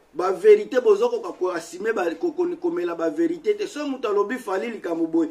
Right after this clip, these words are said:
bozo, bokomi kofinga, soit disant ke olingaka Fally te, ozalaka boye. Mais botala sika ba, ba, ba nani, ba communicateur, bato bazalaka promotion ya Fally.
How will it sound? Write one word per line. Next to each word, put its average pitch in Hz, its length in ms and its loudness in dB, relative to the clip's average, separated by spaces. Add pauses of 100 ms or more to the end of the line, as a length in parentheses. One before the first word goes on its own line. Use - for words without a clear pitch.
(240)
bozo, 196 480 6 (160)
bokomi 240 400 0
kofinga, 220 600 -2
soit 240 220 -6
disant 214 280 -4
ke 175 220 -4 (260)
olingaka 240 480 2
Fally 262 380 -4
te, 269 120 -8
ozalaka 220 460 -2
boye. 170 160 -6 (240)
Mais 254 160 -2
botala 320 400 0
sika 202 200 -4
ba, 185 280 -2 (260)
ba, 196 320 -4 (180)
ba 185 140 -2
nani, 180 600 -2 (420)
ba 208 160 -4
communicateur, 220 880 0
bato 196 300 -4
bazalaka 220 420 -4
promotion 180 680 -2
ya 175 140 0
Fally. 165 460 -6